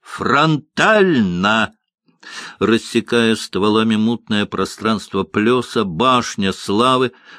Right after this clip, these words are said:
развернулась на германские миноносцы. «Всё готово! Ревун, отскочи!» Пушки отшибло на залпе,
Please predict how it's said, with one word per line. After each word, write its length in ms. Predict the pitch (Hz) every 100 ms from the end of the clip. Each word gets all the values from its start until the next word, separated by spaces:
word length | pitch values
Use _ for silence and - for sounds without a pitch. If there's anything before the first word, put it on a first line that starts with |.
| -
развернулась 1120 | 107 139 117 120 131 131 143 151 139 127 -
на 140 | 113
германские 960 | 113 113 110 110 123 120 113 - 110 107
миноносцы. 840 | 92 95 90 87 85 - - 76 _ _ _ _ _ _ _
«Всё 540 | - - 113 156 156 - _ _ _
готово! 640 | - - 117 143 139 73 - _ _ _ _ _ _ _ _
Ревун, 840 | 82 110 135 170 196 240 254 247 - _ _ _ _ _
отскочи!» 1040 | - 254 247 - - - 104 - 214 233 - _ _ _ _ _ _ _ _ _ - - - _
Пушки 680 | 165 160 - - 127 123 127
отшибло 880 | - 113 - - - 143 120 92 92
на 180 | 87 95
залпе, 680 | 80 107 180 175 165 165